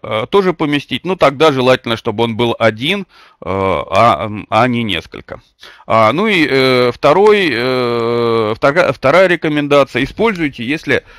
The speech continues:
э, в вашем, э, университете, например, есть, э, готовые шаблоны, м, дизайнерские са-, шаблоны для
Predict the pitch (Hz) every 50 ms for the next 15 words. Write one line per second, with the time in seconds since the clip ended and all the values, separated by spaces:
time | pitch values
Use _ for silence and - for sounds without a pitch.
0 | - - - - 107 107 107 104 101 92 80 82 80 82 82 92 107 139 151 -
1 | - 123 95 - _ - _ _ _ _ _ _ - - - 69 76 - - 123
2 | 123 127 120 113 110 - 113 - 143 151 147 - 123 113 104 - - 107 110 123
3 | 131 117 101 95 107 113 117 - - - - 78 - - - 104 107 104 107 107
4 | 104 101 101 92 78 85 80 - - - - - - 110 127 131 - 175 165 147
5 | 131 123 120 - - 127 123 120 123 123 127 123 110 101 92 90 78 - - _
6 | - 107 107 104 104 107 120 123 120 131 123 120 107 101 - - _ 95 95 -
7 | - - - - - 113 101 110 107 101 95 90 82 82 82 92 98 101 101 95
8 | 82 78